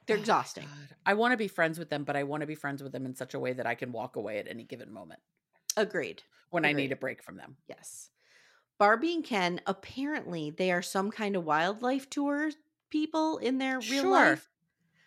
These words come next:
Speaker 1: I looked, I'm like, "Are they guides? Are they what?" Apparently they are, 'cause everybody's making reference to it. And they just get their tent up in two seconds.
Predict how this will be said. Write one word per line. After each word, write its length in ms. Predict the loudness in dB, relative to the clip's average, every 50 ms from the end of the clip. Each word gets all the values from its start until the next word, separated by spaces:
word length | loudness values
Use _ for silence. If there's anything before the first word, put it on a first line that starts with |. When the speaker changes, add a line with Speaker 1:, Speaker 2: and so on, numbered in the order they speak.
| _ _ 0
Speaker 1:
I 140 | 2 2
looked, 560 | 2 2 2 4 4 4 4 2 -4 -10 -12 -12 0 _
I'm 240 | 4 6 6 4 2
like, 320 | 0 0 0 0 -2 -6 -4 _
"Are 160 | 4 4 4
they 160 | 4 2 0 2
guides? 580 | 4 6 6 6 6 4 4 2 -2 -4 -6
Are 220 | -2 0 0 0 2
they 160 | 0 0 0
what?" 440 | 0 0 2 2 2 2 0 -2 -8 _ _ -4
Apparently 540 | -4 -2 0 0 0 0 0 -2 -4 -2 0
they 140 | 2 4
are, 160 | 6 6 4 4
'cause 180 | 2 0 0
everybody's 400 | 2 0 2 2 0 0 0 0
making 280 | -2 -2 -2 -2 0 0
reference 440 | 2 0 0 0 -4 -6 -6 -8 -8
to 180 | -6 -6 -6 -4
it. 220 | -6 -6 -8 -10 _ _ _ _ _ _ _ _ _ _ _ _ _ _ _ 0
And 180 | 2 2 2 0
they 120 | -2 -2
just 220 | -2 -4 -4 -4
get 100 | -4 -4
their 140 | -4 -4 -4
tent 200 | -4 -4 -4 -4
up 160 | -6 -6 -8
in 120 | -8 -10 -8
two 160 | -10 -10 -10
seconds. 600 | -10 -12 -14 -14 -16 -20 -20 -20 -20 -20 -20 _